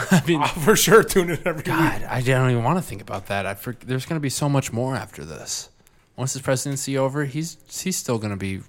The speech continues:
Speaker 1: completely relevant. He's still gonna have massive political power. Like, he's gonna be able to tell people who to vote for, and people will d-, people will listen.
Speaker 2: People like your fucking idiot neighbor across the street.
Speaker 1: You know, maybe that'd be a good thing. The Democrats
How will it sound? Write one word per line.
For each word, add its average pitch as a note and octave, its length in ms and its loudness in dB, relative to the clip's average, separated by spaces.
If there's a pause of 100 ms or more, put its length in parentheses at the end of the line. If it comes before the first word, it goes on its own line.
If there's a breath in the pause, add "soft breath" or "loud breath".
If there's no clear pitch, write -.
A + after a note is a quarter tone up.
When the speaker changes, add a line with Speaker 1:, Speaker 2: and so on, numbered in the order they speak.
Speaker 1:
completely - 480 -8
relevant. G#2+ 460 -10 (400 soft breath)
He's E3+ 180 -8
still E3+ 140 -2
gonna D3 140 0
have B2 180 -2
massive G#2+ 540 -4
political G#2+ 520 -12
power. G2 460 -10 (520 soft breath)
Like, A2 120 -10
he's D3 140 -2
gonna D#3+ 120 -2
be D3+ 60 0
able D3 160 0
to - 60 -12
tell B2+ 200 -2
people A#2+ 240 -4
who A#2+ 160 -4
to A#2+ 80 -2
vote F#2 240 -6
for, A2+ 260 -10 (880)
and G2+ 180 -10
people A2+ 220 -6
will B2+ 120 -2
d-, A2+ 120 -14 (120)
people A#2+ 240 -6
will D#3 140 -4
listen. G#2+ 440 -12 (100)
Speaker 2:
People D#3+ 240 -2
like D3 120 -4
your C#3 100 -4
fucking E3+ 540 -2
idiot D#3+ 420 0
neighbor C#3+ 380 -4
across B2+ 380 -8
the B2+ 100 -12
street. B2+ 280 -8
Speaker 1:
You D3+ 80 2
know, F#3+ 80 2
maybe F#3+ 160 -2
that'd B3 140 -2
be A#3+ 80 -2
a A3 40 -4
good A3 200 0
thing. A2+ 180 -2
The G#2+ 80 -4
Democrats F#3+ 600 -2